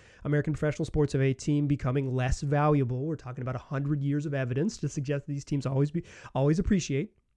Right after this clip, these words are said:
Losing money isn't that big of a deal because a loss, a team operating at a loss can, like,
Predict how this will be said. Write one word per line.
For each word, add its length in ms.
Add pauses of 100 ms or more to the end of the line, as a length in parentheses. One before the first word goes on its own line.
(1600)
Losing 260
money 260
isn't 120
that 160
big 140
of 80
a 40
deal 360
because 360
a 720 (540)
loss, 920
a 80
team 400
operating 540
at 100
a 80
loss 540
can, 300
like, 220